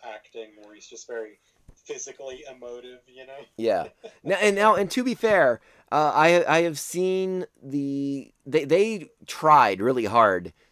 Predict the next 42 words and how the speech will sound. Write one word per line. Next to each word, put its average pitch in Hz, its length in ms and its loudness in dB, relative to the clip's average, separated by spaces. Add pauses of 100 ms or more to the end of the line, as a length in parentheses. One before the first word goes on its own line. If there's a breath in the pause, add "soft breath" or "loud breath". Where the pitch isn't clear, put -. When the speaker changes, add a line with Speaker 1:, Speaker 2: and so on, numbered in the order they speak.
Speaker 2:
to 135 140 -6
make 127 460 -2 (720)
Green 127 220 -4
Goblin 117 340 -2
makeup 107 400 -4
work, 95 420 -4 (640)
and 123 220 -2
it, 120 100 -6 (140)
it 139 140 0
just, 139 360 0
it 139 80 -4
just 135 240 -2
didn't, 131 300 -4 (480)
it, 131 160 -6
it 143 140 0
wasn't 143 260 0
convincing 120 380 -4
enough 101 140 -4
for 104 120 -8
them, 98 220 -4
so 107 140 -6
they, 104 140 -2
they, 107 160 -2
I 107 140 2
had, 107 300 -4
they 120 120 0
opted 104 300 -4
for 104 80 -8
this. 95 220 -4
This 107 180 -10
was 107 100 -14
kinda 107 160 -4
like 104 140 -6
plan 101 240 -6
B. 90 340 -8 (220 soft breath)
Might, 139 180 -2
might 151 140 2
have 131 100 -2
even 110 240 -6
been 104 160 -4
plan 90 300 -8
C. 85 400 -8